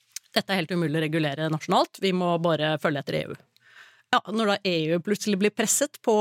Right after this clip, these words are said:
markedsvilkår fra disse tech-gigantene som jo sitter med bukten og alle endene og alle pengene. Så, og da begynner de å rygge på sitt eget, eh, forsøk på D S A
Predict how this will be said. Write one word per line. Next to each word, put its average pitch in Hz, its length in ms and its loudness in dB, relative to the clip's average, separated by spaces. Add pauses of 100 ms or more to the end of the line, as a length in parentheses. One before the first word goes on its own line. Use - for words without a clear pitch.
(600)
markedsvilkår 190 880 0
fra 208 340 2
disse 196 320 0
tech-gigantene 180 640 0
som 202 140 2
jo 190 80 4
sitter 175 280 -2
med 180 160 2
bukten 175 360 0
og - 80 -4
alle 165 320 2
endene 160 300 0
og 160 220 2
alle 147 240 -2
pengene. 156 360 0 (600)
Så, 247 160 4
og 247 160 0 (240)
da 202 160 2
begynner 185 240 2
de 185 60 4
å 185 80 2
rygge 160 180 -2
på 170 160 -2
sitt 175 160 -2
eget, 156 320 0 (120)
eh, 160 120 2
forsøk - 400 -4
på 160 120 2 (180)
D 156 100 2
S 151 240 2
A 151 60 4